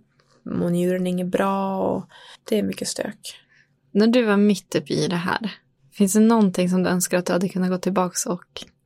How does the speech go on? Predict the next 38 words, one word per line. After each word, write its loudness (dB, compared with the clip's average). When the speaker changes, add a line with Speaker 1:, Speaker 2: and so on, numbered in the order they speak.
Speaker 2:
sagt -6
till -2
dig 2
själv? -4
Speaker 1:
Ta 0
hjälp. -4
Alltså -2
få -4
avlastning. -2
För -2
vi 2
har 2
tjurat 0
på -2
ganska -4
mycket -6
själv. -6
Jag -8
tror -6
att -8
det -2
hade -2
varit -4
bra. -4
Involvera 2
flera. -4
Speaker 2:
Ja, -2
man 2
blir 2
Speaker 1:
Mm. 0
Speaker 2:
ganska -2
sårbar 0
om -2
man 0
bara -2
är -4
själv. 0
Speaker 1:
Ja. -4